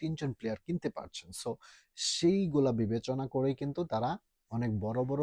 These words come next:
প্লেয়ারকে তারা নিতে পারে না মাঝে মাঝে ওই টাকার লিমিটেশনের জন্য। এবং দলের যে ব্যাকআপটা, ধরেন আপনি টপ অর্ডারে দুইজন ভালো ভালো ব্যাটার কিনে ফেলেছেন, কিন্তু বাংলাদেশের একজন টপ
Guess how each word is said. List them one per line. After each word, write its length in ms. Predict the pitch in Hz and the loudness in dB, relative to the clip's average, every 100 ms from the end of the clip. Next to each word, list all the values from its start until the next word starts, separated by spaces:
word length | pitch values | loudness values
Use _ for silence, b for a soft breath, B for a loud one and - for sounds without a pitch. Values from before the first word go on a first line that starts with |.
| 131 | -2
প্লেয়ারকে 400 | 113 113 113 - 143 | -2 -2 -2 -4 -2
তারা 180 | 110 120 185 _ _ _ _ _ _ | 0 -2 -4 _ _ _ _ _ _
নিতে 260 | 131 160 - - | 0 2 0 2
পারে 200 | 101 98 92 | 2 2 -2
না 80 | 87 _ _ 113 | -6 _ _ -2
মাঝে 240 | 127 131 117 | 0 2 0
মাঝে 200 | 98 92 98 | 0 -2 -4
ওই 80 | 120 - | -4 -2
টাকার 280 | - - 139 117 | -4 0 0 0
লিমিটেশনের 800 | 107 113 139 - 127 - 113 147 185 101 | 0 -2 -2 -4 -6 -4 -4 -4 -6 -4
জন্য। 240 | 104 92 87 - b b b | -2 -2 -6 -12 b b b
এবং 220 | 113 123 180 - b b 98 104 | 0 0 0 -4 b b 0 4
দলের 300 | 120 170 175 135 | 6 6 4 4
যে 80 | 131 95 | 2 2
ব্যাকআপটা, 480 | 104 - 147 - 98 90 | 0 -2 -4 -2 -2 2
ধরেন 240 | 123 175 175 - 110 | 2 2 0 -4 -6
আপনি 220 | - 131 127 - _ - | -2 0 0 -4 _ 0
টপ 180 | 120 123 139 | 2 4 4
অর্ডারে 260 | 135 143 123 | 6 6 6
দুইজন 260 | 123 120 127 110 - | 4 4 2 2 2
ভালো 200 | 113 160 156 | 2 2 4
ভালো 180 | 123 127 - _ _ _ - | 2 0 -4 _ _ _ -6
ব্যাটার 340 | 101 131 151 - | -2 0 -2 0
কিনে 220 | 196 202 185 | 4 4 4
ফেলেছেন, 360 | 113 95 - 98 - _ - | 2 0 -2 -8 -10 _ -6
কিন্তু 160 | 113 131 | 0 2
বাংলাদেশের 520 | - 135 156 170 - 151 - - 123 | 2 0 0 0 -2 -4 -6 -6 -2
একজন 240 | 107 127 123 - - | 2 2 2 -4 2
টপ 220 | 123 147 | 4 4